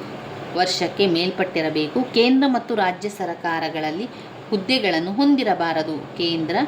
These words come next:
ಅಥವಾ ರಾಜ್ಯ ಸರ್ಕಾರಗಳ ಆದಾಯಕ್ಕೆ ಬರುವಂತಹ ಹುದ್ದೆಗಳನ್ನು ಹೊಂದಿರಬಾರದು. ಬುದ್ಧಿಭ್ರಮಣೆಯಾಗಿರಬಾರದು, ಬುದ್ಧಿಭ್ರಮಣೆಯಾಗಿರಬಾರದು.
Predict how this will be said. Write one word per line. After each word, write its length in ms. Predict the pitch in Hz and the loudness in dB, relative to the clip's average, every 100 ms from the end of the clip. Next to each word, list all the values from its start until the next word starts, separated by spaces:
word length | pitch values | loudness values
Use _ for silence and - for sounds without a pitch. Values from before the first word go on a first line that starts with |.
| - - - - - - - | -4 -14 -14 -14 -14 -14 -10
ಅಥವಾ 560 | 180 202 175 165 247 254 | -8 -2 0 2 0 0
ರಾಜ್ಯ 420 | 165 180 196 247 | -2 -2 -4 -6
ಸರ್ಕಾರಗಳ 800 | - 180 175 - 165 160 156 160 190 - | -2 -2 -2 -4 -4 -4 -2 -2 -2 -2
ಆದಾಯಕ್ಕೆ 760 | 165 165 165 185 214 233 233 | -2 0 -2 -2 0 -2 -4
ಬರುವಂತಹ 760 | 202 165 165 165 156 160 170 208 - - | -6 -4 -4 -6 -6 -4 -4 -4 -6 -4
ಹುದ್ದೆಗಳನ್ನು 640 | 185 - 220 170 160 196 | -2 0 2 2 0 -2
ಹೊಂದಿರಬಾರದು. 1000 | 220 196 196 190 180 165 160 156 165 - - - - - | 0 2 4 4 2 2 0 0 -4 -6 -12 -14 -12 0
ಬುದ್ಧಿಭ್ರಮಣೆಯಾಗಿರಬಾರದು, 2250 | 208 208 196 269 190 180 185 185 185 170 165 160 170 240 - - - - - 165 156 156 156 | 2 4 4 2 2 0 0 0 0 0 -2 -2 -4 -4 -8 -18 -18 -8 0 0 0 -2 -4
ಬುದ್ಧಿಭ್ರಮಣೆಯಾಗಿರಬಾರದು. 1500 | 151 175 233 185 202 175 170 160 156 160 151 156 151 190 | -4 -2 -2 -2 0 0 2 2 0 -2 0 0 0 0